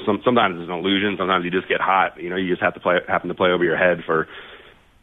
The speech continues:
various reasons that may not have anything to do with your actual ability, but, uh, it does appear that Oregon has a special ability, and, uh, it's hard to, hard to quantify that and hard to know how much to kind of adjust their, uh, probabilities now that they appear to be a different team.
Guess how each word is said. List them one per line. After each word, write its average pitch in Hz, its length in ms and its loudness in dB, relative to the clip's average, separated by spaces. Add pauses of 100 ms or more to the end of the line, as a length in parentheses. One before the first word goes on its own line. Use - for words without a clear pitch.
(140)
various 101 260 4
reasons 98 300 2
that 87 80 0
may 98 160 0
not 92 140 2
have 98 120 4
anything 92 240 0
to 87 80 -4
do 90 140 0
with - 100 -2
your 85 100 2
actual 87 300 0
ability, 87 400 0
but, 85 340 -4
uh, 82 280 2
it 71 100 -6
does 90 160 0
appear 82 240 -2
that 78 140 -2 (560)
Oregon 98 260 4
has 92 140 0
a 87 60 -2
special 98 320 2
ability, 107 500 2
and, 90 240 -2
uh, 82 180 0 (160)
it's 92 80 -8
hard 113 300 2
to, 87 260 0 (520)
hard 143 200 2
to 120 60 2
quantify 110 420 2
that 101 160 6
and 101 80 0
hard 104 140 4
to 92 60 -4
know 92 120 0
how 98 200 2
much 92 220 2
to 95 60 -4
kind 92 140 0
of 82 60 -2
adjust 82 480 0
their, 80 360 0 (420)
uh, 69 360 2
probabilities 82 720 4
now 76 260 2
that 65 120 -2
they 71 300 2
appear 78 220 2
to 71 60 -2
be 73 100 0
a - 20 0
different 71 280 -4
team. 76 240 -2